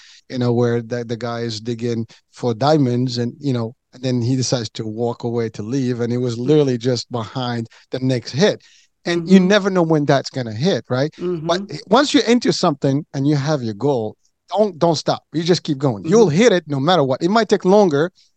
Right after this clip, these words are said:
Speaker 1: You
Speaker 2: Mm-hmm.
Speaker 1: might, listen, we all guesstimate stuff. We think five
Speaker 2: Mm-hmm.
Speaker 1: years is the timeline. Maybe it's not five years,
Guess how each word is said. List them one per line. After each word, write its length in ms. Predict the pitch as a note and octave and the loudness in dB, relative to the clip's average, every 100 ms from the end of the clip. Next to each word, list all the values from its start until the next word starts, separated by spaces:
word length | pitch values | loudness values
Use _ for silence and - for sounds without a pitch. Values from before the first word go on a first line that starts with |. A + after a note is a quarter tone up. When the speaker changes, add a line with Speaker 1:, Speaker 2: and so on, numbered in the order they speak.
| _ | _
Speaker 1:
You 140 | F3+ F3 | 0 2
Speaker 2:
Mm-hmm. 80 | |
Speaker 1:
might, 180 | G3+ G#3 | 4 0
listen, 340 | G#3 B3 G#3+ D#3+ | 0 0 2 4
we 100 | F3+ | 6
all 220 | A3+ F#3 | 6 4
guesstimate 520 | C#3 E3+ - C3+ A2+ | 2 -2 -2 -4 -6
stuff. 260 | - - - | -8 -12 -4
We 140 | C3 | -2
think 180 | D3 C#3 | 0 -2
five 240 | F3 E3 D3 | -2 0 2
Speaker 2:
Mm-hmm. 60 | |
Speaker 1:
years 200 | C#3 C3 | 2 2
is 100 | C3 | 0
the 100 | A#2+ | 0
timeline. 460 | B2+ F#3 G3 C#3 G2+ - _ _ _ _ | -2 0 0 0 -4 -12 _ _ _ _
Maybe 280 | C#3+ E3 F#3 | 0 6 6
it's 100 | F#3+ | 6
not 180 | C4+ C4+ | 4 2
five 240 | D3+ G#2 | 0 -2
years, 280 | G#2+ B2 | -8 -12